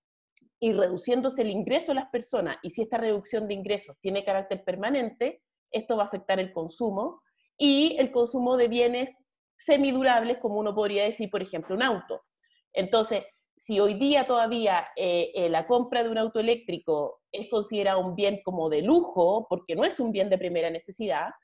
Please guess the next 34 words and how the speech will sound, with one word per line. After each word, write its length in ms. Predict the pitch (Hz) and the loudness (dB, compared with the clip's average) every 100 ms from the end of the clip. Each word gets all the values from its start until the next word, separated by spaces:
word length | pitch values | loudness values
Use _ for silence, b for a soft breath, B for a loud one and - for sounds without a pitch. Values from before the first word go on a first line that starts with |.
| _ _ | _ _
eso 220 | - 311 285 | 0 2 2
va 80 | |
a 40 | 240 | 0
tener 220 | 240 233 | 0 -2
un 120 | 220 | -4
efecto 280 | 220 214 - | -6 -8 -8
importante 480 | 202 196 - 185 190 | -8 -6 -4 -4 -2
en 60 | |
la 100 | 190 | 0
demanda, 460 | 190 185 185 185 202 B B - | 2 2 -2 -2 -4 B B -4
que 80 | |
no 120 | 214 277 | -2 -2
solamente 480 | 302 254 247 247 | -2 -2 -4 -2
va 60 | 240 | -2
a 20 | |
estar 160 | 226 220 | 0 0
acotado 680 | 226 202 196 196 214 233 - | 0 0 0 0 2 0 -2
a 120 | 185 | -2
este 440 | 190 220 _ - 202 | -2 -2 _ -4 -2
primer 360 | 202 185 202 | -2 -2 -2
semestre, 680 | 196 180 247 339 - 233 269 - _ _ | -2 -2 0 0 -2 -2 -2 -6 _ _
sino 320 | 240 220 220 | -4 -2 0
que 100 | 240 | -2
podría 500 | 226 202 208 220 226 | 0 -2 -2 0 0
en 100 | 220 | -2
el 100 | 214 | -6
fondo, 540 | 226 214 208 220 226 b b b | -4 -4 0 -2 -2 b b b
eh, 240 | - 185 185 | -2 0 0
tener 260 | 196 208 | 0 0
un 80 | 226 | 0
carácter 380 | 220 208 208 214 | 0 0 0 -2
un 120 | 208 | -4
poco 220 | 208 208 | -6 -4
más 160 | 202 190 | -4 -6